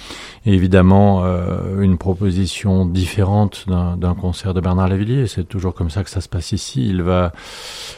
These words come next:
choisir parmi ses auteurs fétiches, parmi ses textes préférés, nous faire des lectures, et puis, euh,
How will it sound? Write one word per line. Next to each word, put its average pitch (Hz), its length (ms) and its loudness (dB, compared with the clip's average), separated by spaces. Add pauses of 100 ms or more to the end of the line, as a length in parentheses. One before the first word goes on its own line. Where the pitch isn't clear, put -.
choisir 101 500 4
parmi 95 480 2
ses 90 320 -2
auteurs 92 380 0
fétiches, - 560 -4
parmi 90 340 0
ses - 160 -8
textes - 400 -6
préférés, 95 680 -2
nous 98 120 4
faire 87 240 -4
des 82 100 0
lectures, 87 540 -2
et 80 80 0
puis, 78 320 -6
euh, 67 340 -4